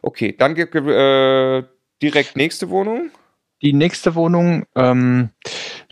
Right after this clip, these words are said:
Speaker 2: die, also waren eigentlich zwei Wohnungen, die dann mehr oder weniger zeitgleich, äh, stattgefunden haben. Das war die Wohnung in Sankt Georgen, auch wieder so eine Nischenwohnung. Das war in dem Fall von eins A Immobilien.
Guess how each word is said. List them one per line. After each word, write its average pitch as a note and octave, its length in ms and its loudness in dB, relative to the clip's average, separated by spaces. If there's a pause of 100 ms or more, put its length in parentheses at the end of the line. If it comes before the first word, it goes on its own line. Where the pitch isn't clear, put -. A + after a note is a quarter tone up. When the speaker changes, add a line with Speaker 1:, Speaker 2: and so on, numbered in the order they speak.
Speaker 2:
die, A#2+ 200 2 (440)
also A#2 300 0
waren A#2+ 140 4
eigentlich A#2+ 180 0
zwei A#2 320 2
Wohnungen, B2 260 4
die A2+ 120 0
dann G#2+ 300 2
mehr A2+ 260 0
oder G#2 160 0
weniger A2 320 0
zeitgleich, G#2+ 680 -2
äh, G2+ 420 0 (220)
stattgefunden - 680 -2
haben. G#2+ 380 2
Das A#2+ 260 0
war B2 300 4
die A#2 580 0
Wohnung B2 480 2
in C#3 240 2
Sankt A#2 380 2
Georgen, A2+ 580 4
auch - 240 -2
wieder A#2 220 4
so A#2 120 2
eine G#2+ 360 0
Nischenwohnung. C3+ 840 2
Das A2+ 160 -4
war G2+ 100 0
in G2+ 60 -2
dem A2+ 160 0
Fall G#2 180 0
von G#2+ 200 0
eins - 360 -2
A C#3+ 180 4
Immobilien. B2 720 2